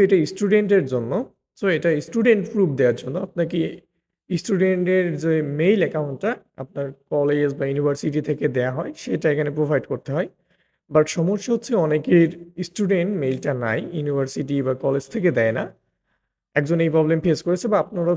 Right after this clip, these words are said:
ফেস করবেন, তো আপনারা এটা কিভাবে নিবেন? এজন্য simply আপনি যদি, আহ, এটা log কিভাবে করবেন এটা নিয়ে আমি পোস্ট করেছি, আমি আবারও বলে দিচ্ছি। এখানে গেট অফারে ক্লিক করবেন, এরপরে হচ্ছে যে মেইলে নিতে চাচ্ছেন সেই মেইলটা দিবেন,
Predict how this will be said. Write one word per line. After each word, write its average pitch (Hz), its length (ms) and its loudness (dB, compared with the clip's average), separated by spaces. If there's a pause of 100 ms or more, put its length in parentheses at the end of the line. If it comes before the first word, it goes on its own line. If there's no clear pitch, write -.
ফেস 160 120 2 (100)
করবেন, 170 240 -2 (240)
তো 196 60 -6 (120)
আপনারা 202 300 -2
এটা 196 200 2
কিভাবে 190 300 0 (100)
নিবেন? 135 200 0 (720)
এজন্য 214 220 4 (160)
simply 190 400 4 (240)
আপনি 208 240 -4 (140)
যদি, 143 240 2 (100)
আহ, - 640 -8 (100)
এটা 160 140 -2 (140)
log 147 160 0 (240)
কিভাবে 185 340 0
করবেন 185 260 0
এটা 175 160 -4
নিয়ে 165 140 2
আমি 156 140 -2
পোস্ট - 200 -8
করেছি, 160 280 0 (440)
আমি 147 160 -2
আবারও 151 240 0
বলে 151 180 2
দিচ্ছি। 143 200 -6
এখানে 175 240 2
গেট 147 160 2
অফারে 151 220 0
ক্লিক - 240 -6
করবেন, 160 240 -4 (520)
এরপরে 139 400 0
হচ্ছে 143 280 -6 (640)
যে 147 80 8 (120)
মেইলে 151 280 4
নিতে 147 160 -2
চাচ্ছেন 156 300 0
সেই 160 160 0
মেইলটা 139 340 0
দিবেন, 160 200 2